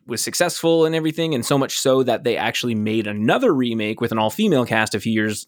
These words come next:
ago, which was Ocean's Eight. I think that came out in t-, two thousand eighteen. Um, are you okay with remakes? I know we've kinda asked this question about horror films, and, and we both agreed that it's okay to remake horror films, but are you okay with remakes,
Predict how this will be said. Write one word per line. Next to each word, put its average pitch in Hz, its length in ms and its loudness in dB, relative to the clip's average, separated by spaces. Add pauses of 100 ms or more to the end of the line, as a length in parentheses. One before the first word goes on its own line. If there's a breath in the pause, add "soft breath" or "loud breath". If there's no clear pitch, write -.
(200)
ago, 101 480 2
which 107 180 2
was 101 140 -4
Ocean's 101 360 -2
Eight. 95 160 -2
I 87 60 -8
think 110 140 -4
that 107 100 -2
came 107 140 -2
out 78 80 -8
in 101 80 -12
t-, 113 260 -2 (100)
two 131 100 0
thousand 104 340 0
eighteen. 160 400 -2 (480 soft breath)
Um, 107 180 -4 (380 loud breath)
are 143 100 4
you 262 600 2
okay 175 480 2
with 165 220 0
remakes? 160 520 0
I 139 40 0
know 143 100 4
we've 160 160 2
kinda 139 160 -2
asked 123 240 -2
this 127 100 -6
question 123 300 0
about 104 240 0
horror 127 240 2
films, 98 460 -8
and, 98 220 -8
and 107 240 -4
we 107 120 -2
both 104 240 -2
agreed 101 360 -8
that 98 120 -6
it's 101 120 -12
okay 107 320 -4
to 101 100 -4
remake 101 320 -4
horror 127 180 0
films, 98 360 -12
but 139 220 0
are 139 80 0
you 214 240 2
okay 247 240 0
with 185 140 0
remakes, 156 640 2